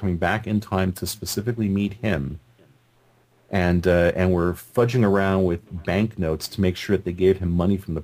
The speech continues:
proper, uh, time, uh, <laughs> time slot is horse shit. It's utter fucking nonsense. Um, you know, as his story, you'd read through it, and it was basically,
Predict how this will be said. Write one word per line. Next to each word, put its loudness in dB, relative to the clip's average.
proper, 0
uh, -2
time, -2
uh, -8
<laughs> -16
time -4
slot -4
is -2
horse 2
shit. -8
It's -8
utter 4
fucking 0
nonsense. -2
Um, 2
you 0
know, 4
as 0
his 2
story, 4
you'd 0
read 2
through 4
it, 2
and -2
it -2
was -4
basically, 0